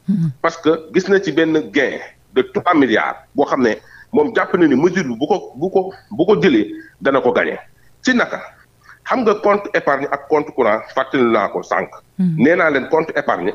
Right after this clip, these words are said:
Speaker 2: mooy bi ngay denc sa xaalis, dañ lay fay.
Speaker 1: Mhm.
Speaker 2: Compte courant bi nga xam ne da ngay joxlante, yow yaay fay banque bi.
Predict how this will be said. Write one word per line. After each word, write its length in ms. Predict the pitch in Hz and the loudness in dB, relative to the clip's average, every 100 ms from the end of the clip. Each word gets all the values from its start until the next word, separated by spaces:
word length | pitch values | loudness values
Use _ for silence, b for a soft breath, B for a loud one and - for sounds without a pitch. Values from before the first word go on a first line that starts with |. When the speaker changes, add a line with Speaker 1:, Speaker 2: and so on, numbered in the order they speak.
| - | -2
Speaker 2:
mooy 180 | 104 135 | 0 2
bi 120 | 143 | 2
ngay 220 | 175 156 156 | 2 2 2
denc 180 | 127 135 | 0 -2
sa 120 | - | -2
xaalis, 320 | 110 95 98 - | 0 0 0 0
dañ 100 | 117 | 2
lay 120 | 110 | 2
fay. 220 | - - - - | 0 -6 -10 -8
Speaker 1:
Mhm. 260 | 170 151 147 - | -4 -4 -4 0
Speaker 2:
Compte 280 | 202 202 185 | 0 0 2
courant 400 | 156 120 139 - | 4 2 0 -2
bi 100 | - | 0
nga 80 | 339 | 0
xam 140 | 160 | 2
ne 60 | 139 | 2
da 60 | |
ngay 180 | 143 139 | 4 4
joxlante, 360 | 123 135 104 104 | 2 2 2 2
yow 140 | 101 | 4
yaay 180 | 120 120 | 4 2
fay 220 | - 165 | 0 0
banque 280 | 113 92 - | 0 -2 -4
bi. 80 | - | -10